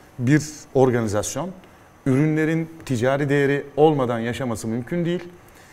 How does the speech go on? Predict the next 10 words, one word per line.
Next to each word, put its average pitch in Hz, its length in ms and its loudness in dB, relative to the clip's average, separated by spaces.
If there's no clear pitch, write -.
E, 101 260 -4
bu 220 180 4
ürüne 120 380 2
ticari 143 440 2
değer 160 240 2
katabilmek 139 540 -2
veya 117 240 0
mevcut 113 480 -2
ticari 131 420 0
değerini 131 400 0